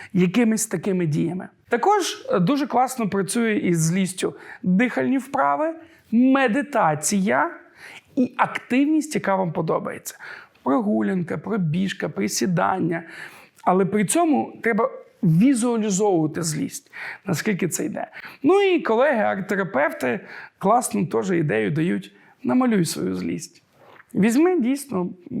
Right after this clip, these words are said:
листок паперу і намалюй, що в тебе зараз всередині коїться. Це має бути якийсь дуже жахливий малюнок.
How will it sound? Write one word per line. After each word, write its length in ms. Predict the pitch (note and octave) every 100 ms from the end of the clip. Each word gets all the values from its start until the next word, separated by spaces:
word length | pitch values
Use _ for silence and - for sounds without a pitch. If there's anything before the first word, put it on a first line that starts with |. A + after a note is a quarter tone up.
| -
листок 460 | F3+ E3+ G#3+ G#3+ -
паперу 460 | - A2+ A3+ G3 F3+ - - - _
і 100 | -
намалюй, 560 | B3+ G3+ E3+ A3+ G#3+ - -
що 180 | - -
в 40 | C#4+
тебе 220 | C4+ G#3+
зараз 260 | G3+ G3
всередині 480 | - G3 F#3 F3+ F3
коїться. 440 | E3 E3 D#3+ - - - - -
Це 140 | - B3
має 200 | C4 C4
бути 240 | G#3 G#3+
якийсь 240 | A3 A3+ F#3+
дуже 320 | F3 A#3+ C4+
жахливий 400 | B3+ - G3 G3+
малюнок. 540 | F#3+ E3 D#3+ E3 -